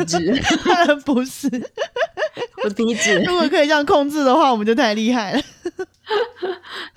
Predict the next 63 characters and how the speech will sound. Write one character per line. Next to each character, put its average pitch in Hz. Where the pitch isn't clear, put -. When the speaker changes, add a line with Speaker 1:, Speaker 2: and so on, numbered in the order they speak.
Speaker 2:
我 226
的 233
前 226
额 262
叶 277
正 254
在 247
运 247
作。 247
Speaker 1:
<laughs> -
好 214
恐 208
怖 190
哦， 247
欸， 247
真 262
的 294
很 247
恐 226
怖。 262
Speaker 2:
好 269
恐 277
怖。 -
对 415
呀， 508
我 202
的 214
海 226
马 240
回 185
什 220
么 196
之 196
类 208
的， 180
这 285
也， 226
这 240
也 254
太 208
可 -
怕 165
了。 -
Speaker 1:
这 202
超 170
恐 143
怖。 135
Speaker 2:
可 294
是 339
老 208
实 247
讲， 214
真 240
的 233
很 156
困 170
难， -
真 -
的 262
很 151
困 151
难。 98
Speaker 1:
对。 165